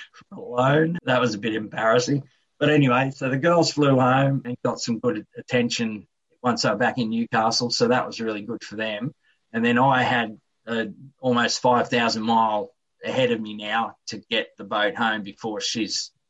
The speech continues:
Cindy's had the next baby. And normally you do a trans-Pacific, people do it over years. So we did our first one in five months, and now we're gonna do the next one in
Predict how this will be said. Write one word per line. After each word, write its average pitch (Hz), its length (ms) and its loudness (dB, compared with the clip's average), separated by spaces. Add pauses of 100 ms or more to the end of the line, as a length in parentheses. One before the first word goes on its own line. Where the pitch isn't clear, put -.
(100)
Cindy's 107 440 -2
had 104 180 -2
the 98 160 -14
next 104 380 -8
baby. 101 400 -2
And 143 120 4
normally 190 300 4
you 135 160 2
do 135 180 4
a 113 220 0
trans-Pacific, 131 960 -2
people 120 240 2
do 113 160 4
it 110 60 -2
over 104 380 0 (120)
years. 113 640 -2
So 120 140 2
we 120 80 2
did 151 180 2
our - 140 0
first 139 420 0
one 131 160 0
in 117 100 -2
five 123 300 2
months, 123 280 0
and 117 220 2
now 123 220 2
we're 113 120 0
gonna 113 220 0
do 110 160 -6
the 110 120 -6
next 117 260 -4
one 110 160 -6
in 107 220 -12